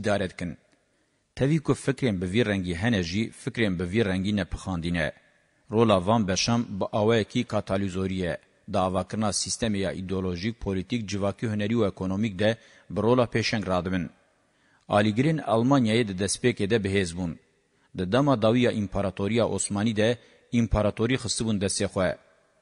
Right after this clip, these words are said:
Li ser rêxistina Cemîyeta Îtihad û Teraqiyê bi awayekî bingehîn mohra van kesan hebû. Wan rê dida berdesthilatdariya rêxistinê.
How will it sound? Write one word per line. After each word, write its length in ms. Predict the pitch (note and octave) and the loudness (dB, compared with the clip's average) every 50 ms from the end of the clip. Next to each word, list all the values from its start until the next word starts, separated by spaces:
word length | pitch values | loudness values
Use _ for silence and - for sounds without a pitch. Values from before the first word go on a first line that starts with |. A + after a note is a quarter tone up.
| _ _ _ _ _ _ - | _ _ _ _ _ _ -4
Li 80 | G2 | -2
ser 200 | F#2 - C#3 D3 | 0 2 2 2
rêxistina 500 | D3+ D3+ C3 B2+ - - E3 D#3 D3 B2 | 2 2 -2 -2 -4 -2 -2 0 0 0
Cemîyeta 520 | G#2+ B2+ A#2 A2 A2+ A#2 B2 C3+ C3 - A#2 | 0 -2 -2 0 0 0 0 0 0 -2 -2
Îtihad 420 | G#2 F#2+ - - - - A#2+ A#2+ A2 | -2 -2 -4 -4 0 2 2 2 2
û 60 | A2 | 0
Teraqiyê 720 | - - G2 G2 G2 F#2+ - - A2 A#2+ B2 - - G2+ F#2+ | -4 -4 -2 -2 -2 -2 -2 0 0 0 0 0 0 -2 -4
bi 40 | G2 - | -4 -2
awayekî 460 | - A2 A2 B2 C#3 C#3 B2 - A2 F#2+ F#2+ | 0 2 2 4 2 2 0 -2 -4 -4 -2
bingehîn 380 | G#2 G2+ F#2+ F#2+ G2+ A2+ B2+ | -2 -2 0 0 0 0 2
mohra 320 | A#2+ A2 G#2+ G#2+ G#2 G2+ F#2 | 2 2 2 2 2 2 2
van 140 | G#2 G#2+ G2+ | 0 -2 -2
kesan 320 | - F#2+ - - G2 F2+ | -2 -4 -4 -2 -2 -2
hebû. 260 | F2+ F2+ E2+ F#2 D#2+ D2 - _ _ _ _ _ _ _ _ _ _ _ _ _ _ _ _ _ _ - | -2 -2 -4 -4 -6 -6 -8 _ _ _ _ _ _ _ _ _ _ _ _ _ _ _ _ _ _ 0
Wan 220 | G2+ G#2 G#2 G2+ | 2 2 2 2
rê 180 | G#2 C3+ D3 B2 | 2 2 2 0
dida 280 | A#2 A2 C3 C#3 B2 G#2+ | 2 2 4 4 4 4
berdesthilatdariya 920 | B2+ B2 G#2 G#2+ G#2 - - G2 G2+ F#2+ F2+ F2 G2+ G2+ A2 A#2 A#2+ A2+ | 0 0 0 0 -2 -2 0 0 0 -2 0 0 0 0 2 2 2 2
rêxistinê. 580 | G2+ F#2+ F#2 F#2 - - F#2+ F#2+ F2+ E2 - | 2 0 -2 -4 -6 -6 -4 -2 -2 -4 -4